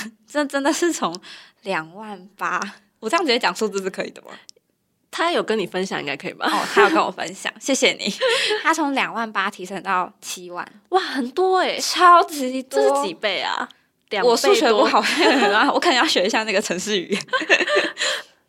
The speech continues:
Speaker 1: 对，所以其实非常厉害，就是他就有在讲说这件事情不只是在学习上面影响，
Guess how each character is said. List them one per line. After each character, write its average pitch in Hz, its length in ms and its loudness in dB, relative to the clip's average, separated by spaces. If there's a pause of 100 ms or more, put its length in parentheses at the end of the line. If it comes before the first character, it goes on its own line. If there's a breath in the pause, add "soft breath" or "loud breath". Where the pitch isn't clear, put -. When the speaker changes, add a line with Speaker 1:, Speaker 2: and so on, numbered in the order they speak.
(160)
Speaker 1:
对， 254 260 0 (280 loud breath)
所 - 100 -6
以 508 120 2
其 339 120 0
实 269 320 0
非 320 220 0
常 254 220 -2
厉 220 180 -8
害， 214 220 0
就 277 100 -6
是 320 240 -2 (180 loud breath)
他 311 160 -4
就 330 140 -2
有 240 180 2
在 233 140 -2
讲 208 160 -6
说 226 100 -16
这 220 40 -10
件 254 160 -4
事 285 120 -4
情 202 160 -10 (120)
不 381 120 -2
只 202 160 -2
是 240 320 -6
在 233 220 -4
学 196 140 -8
习 190 40 -16
上 214 140 -16
面 214 160 -8
影 175 160 -14
响， 180 180 -16